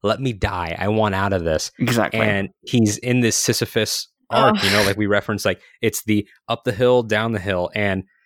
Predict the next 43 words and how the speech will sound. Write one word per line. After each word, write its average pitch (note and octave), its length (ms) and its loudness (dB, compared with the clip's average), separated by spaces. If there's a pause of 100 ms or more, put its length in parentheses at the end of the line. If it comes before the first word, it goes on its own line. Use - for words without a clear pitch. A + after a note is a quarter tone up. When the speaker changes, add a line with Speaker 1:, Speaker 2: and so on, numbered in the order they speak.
(120)
Speaker 1:
he B2+ 240 0
hit C3 160 0
a D3+ 40 2
down A#2+ 280 0
the A#2+ 80 -2
hill A2+ 240 2
here, G#2 540 2
and A2 180 0
then G#2+ 140 2
it's A2 160 -2
fi-, - 260 -4
not A#2 280 -2
until A#2 320 -2
Obi-Wan A2 360 2
finally G#2+ 260 0
puts - 260 -2
him F#2+ 100 -4
down G2+ 260 0
that F2 100 -4
he's, G2 200 -2
like, G#2 260 0 (300)
probably C3 300 -2
in B2+ 60 2
his A2+ 120 6
Speaker 3:
Thank A#2+ 120 4
Speaker 1:
mind, - 180 4
like, F#3 120 2
Speaker 3:
God. F#3+ 100 -14 (320)
Speaker 1:
"Yeah, F#3 220 2
dying's E3 420 0
not A2 180 0
that - 160 -10
bad - 120 -10
right - 400 -20
now. G#2+ 180 -20
This - 160 -4
is B2 80 0
actually B2 360 -2
kinda F#2+ 260 -2
Speaker 3:
Yeah. F2 80 -2
Speaker 1:
nice." E2 340 -6
And G#2+ 100 0
it, G#2+ 140 -2